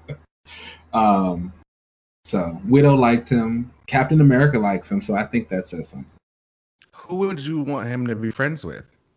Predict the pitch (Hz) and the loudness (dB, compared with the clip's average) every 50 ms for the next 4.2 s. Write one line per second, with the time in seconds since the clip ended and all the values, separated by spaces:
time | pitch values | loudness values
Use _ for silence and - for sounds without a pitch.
0 | _ _ _ _ _ _ _ _ _ _ _ _ _ - 110 107 104 101 87 101 | _ _ _ _ _ _ _ _ _ _ _ _ _ -4 -2 0 0 0 -2 -2
1 | 95 104 113 110 98 110 123 123 - 110 110 104 107 107 113 113 107 - - 110 | 0 0 0 0 0 -2 -2 -2 -2 0 0 0 2 2 2 2 0 0 -2 -4
2 | 107 98 107 104 98 90 110 104 107 104 98 98 95 95 92 90 85 87 87 90 | -2 -2 -4 -4 -4 -2 -2 -2 -2 -2 -2 -2 -2 -2 -2 -2 -4 -4 -4 -4
3 | 95 92 82 73 64 62 - - 90 80 82 73 90 98 90 87 85 87 78 80 | -4 -4 -6 -8 -10 -12 -12 -12 -12 -10 -10 -10 -10 -10 -8 -8 -8 -10 -8 -8
4 | 90 82 82 80 | -8 -10 -10 -10